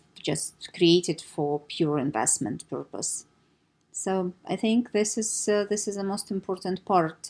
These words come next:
Uh, but when usually collectors start, uh, buying what they like and they can afford, then their appetite usually grows, and they want to have more art that,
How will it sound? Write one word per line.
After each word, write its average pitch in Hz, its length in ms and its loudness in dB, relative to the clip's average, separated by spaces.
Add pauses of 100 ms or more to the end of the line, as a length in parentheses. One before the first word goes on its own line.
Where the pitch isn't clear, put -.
Uh, 180 360 4
but 185 360 0 (120)
when 233 420 4
usually 196 460 0
collectors 190 720 -2
start, 262 720 2 (760)
uh, 180 180 2
buying 196 480 4 (100)
what 190 420 0
they 175 160 6
like 208 500 6
and 175 260 2
they 170 120 2
can 170 200 -2
afford, 196 560 2 (540)
then 214 220 4
their 185 240 6
appetite 156 800 0
usually 170 300 -6
grows, - 720 2
and 175 160 4
they 185 180 4 (120)
want 226 520 4 (140)
to 208 520 2 (160)
have 214 480 2 (140)
more 190 800 0 (920)
art 180 440 8
that, 165 240 2